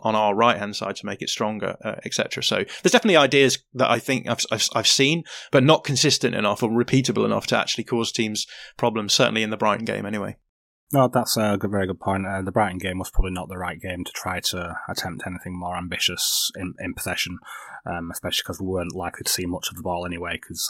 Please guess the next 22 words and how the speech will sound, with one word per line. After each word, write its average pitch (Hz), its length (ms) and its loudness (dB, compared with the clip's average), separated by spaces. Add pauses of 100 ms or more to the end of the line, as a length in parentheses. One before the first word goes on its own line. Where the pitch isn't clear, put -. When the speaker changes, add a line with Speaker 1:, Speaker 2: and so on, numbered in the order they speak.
Speaker 2:
how 90 100 -6
well 85 400 -10 (120)
they 87 100 -4
are 82 140 -4 (260)
at - 140 -12
keeping 92 280 -6
it. 92 80 -8 (540)
Um, 90 240 -4
uh, 90 160 -6
but - 220 -10
touch 127 220 0
again 101 180 0
on 95 100 0
the 92 60 -2
Brighton 90 320 -2
point, 85 380 -6
would 98 220 -4
you 135 80 4
say 127 220 4
this 98 260 -4
was 92 400 -2
a - 60 -12